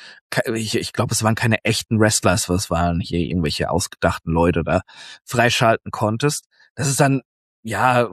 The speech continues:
halt so ein Spiel im Spiel, so hab ich es zumindest verstanden im letzten Jahr. Mir war das relativ wurscht. Aber du hattest in der Story selbst, hattest du vernünftige Progression. Diese Geschichte wurde erzählt. Du, du hast X gemacht und es hat zu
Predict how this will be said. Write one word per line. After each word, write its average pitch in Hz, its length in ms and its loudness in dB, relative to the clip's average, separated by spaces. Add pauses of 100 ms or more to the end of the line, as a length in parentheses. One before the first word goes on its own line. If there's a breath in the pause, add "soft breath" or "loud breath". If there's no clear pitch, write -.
halt 123 240 -2
so 151 80 4
ein 143 60 2
Spiel 170 360 -2
im 156 100 4
Spiel, 151 440 2
so 127 160 2
hab 135 120 0
ich 127 100 -2
es 131 120 0
zumindest 113 420 -2
verstanden 98 500 -2
im 98 100 -4
letzten 104 360 -6
Jahr. 110 260 4 (640)
Mir 127 220 2
war 131 80 4
das 123 160 0
relativ 107 420 -2
wurscht. 127 440 -2 (1120 soft breath)
Aber 151 360 4
du 135 200 0
hattest 160 560 -2 (140)
in 135 140 0
der 131 100 4
Story 135 400 4
selbst, 131 420 2
hattest 117 240 -2
du 113 40 -6
vernünftige 117 480 -2
Progression. 87 640 -6
Diese 101 220 -8
Geschichte 151 640 0
wurde 131 280 4
erzählt. 110 640 0
Du, 107 120 -4
du 117 180 0
hast - 260 0 (420)
X - 380 0
gemacht 170 560 0
und 143 300 -4
es 135 120 -6
hat 156 140 0
zu - 120 -4